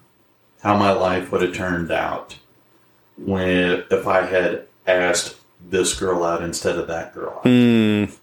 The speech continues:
Speaker 1: Um, I mean, there was, in college, there was a really cute girl that I liked, and we were good friends,
Speaker 2: Mm-hmm.
Speaker 1: but I never pushed it.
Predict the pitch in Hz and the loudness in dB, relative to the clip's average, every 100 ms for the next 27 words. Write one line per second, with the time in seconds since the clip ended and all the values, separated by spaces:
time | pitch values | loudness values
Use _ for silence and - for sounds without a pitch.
0 | _ _ 92 90 90 90 87 85 85 85 | _ _ -4 -2 -2 -4 -4 -4 -6 -8
1 | 82 - _ _ _ _ _ 92 95 92 | -12 -16 _ _ _ _ _ -4 -2 0
2 | 104 107 98 95 92 90 - - - 87 | 2 4 4 2 0 -2 -4 -8 -10 -10
3 | - 87 87 90 85 - 87 87 87 87 | -8 -6 -2 -2 -2 -4 -4 -6 -6 -4
4 | 87 85 87 - - 101 - 87 85 82 | -2 -2 -6 -12 -4 -4 0 2 2 2
5 | 80 82 85 85 85 - - _ _ - | 0 0 0 0 -2 -6 -18 _ _ -20
6 | - _ _ - 104 98 95 92 92 90 | -20 _ _ -6 -2 0 0 -2 -4 -6
7 | 90 90 90 95 98 92 107 - 113 95 | -6 -8 -6 -4 -4 -2 -2 -2 -2 -2
8 | 92 98 - - - 110 107 110 - - | -4 -6 -10 -10 -6 -4 -4 -6 -12 -6
9 | 98 92 90 90 92 98 98 98 95 95 | -2 -2 -2 -6 -4 -2 -2 -2 -2 -2
10 | 92 90 - _ _ _ _ _ _ _ | -4 -8 -12 _ _ _ _ _ _ _
11 | _ _ _ - - 123 117 - - - | _ _ _ -8 2 2 2 -6 -12 -16